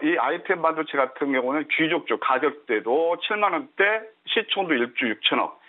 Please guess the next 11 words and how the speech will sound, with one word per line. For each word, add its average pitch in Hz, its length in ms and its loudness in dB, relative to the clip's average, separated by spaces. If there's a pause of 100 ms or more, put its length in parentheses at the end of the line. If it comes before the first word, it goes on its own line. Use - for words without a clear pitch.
이런 175 220 0
종목들이 156 420 0
세게 190 260 2
가는 123 220 -2
것을 131 280 2
먼저 131 280 0
한번 127 120 -2
시장 208 320 0
흐름상 175 460 0
짚어드리고 120 500 -4
싶고요. 131 600 0